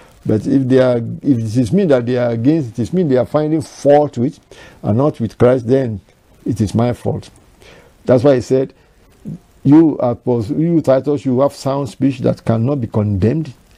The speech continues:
that he that is of the contrary part may be ashamed, being, having no evil thing to say of you." They should have no evil thing, uh, no evil thing to say of the preacher.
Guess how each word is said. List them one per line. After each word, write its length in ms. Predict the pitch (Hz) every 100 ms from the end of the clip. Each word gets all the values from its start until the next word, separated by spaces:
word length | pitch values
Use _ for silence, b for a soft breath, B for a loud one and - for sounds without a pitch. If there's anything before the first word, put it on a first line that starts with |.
| b b b _
that 200 | 107 110
he 140 | 165 165
that 220 | 123 127
is 120 | 123
of 200 | 135 123
the 100 | 131
contrary 560 | - 151 147 151 160 156
part 340 | - 147 139
may 240 | 151 160
be 160 | 151 151
ashamed, 640 | 147 135 - 180 107 110
being, 380 | 139 170 175 175 _ -
having 300 | 165 180 170
no 120 | 180
evil 240 | 160 170
thing 200 | 156 165 143
to 100 | 127
say 180 | -
of 200 | 151 104
you." 180 | 135 101 b b b -
They 80 | 123
should 160 | 131 147
have 160 | 156
no 120 | 170
evil 160 | 170 170
thing, 340 | 170 175 170
uh, 100 | 165
no 140 | 175 190
evil 200 | 160 165
thing 200 | 160 147
to 120 | 135
say 180 | - 160
of 200 | 135 120
the 240 | 127 123 - _
preacher. 460 | - 160 - 120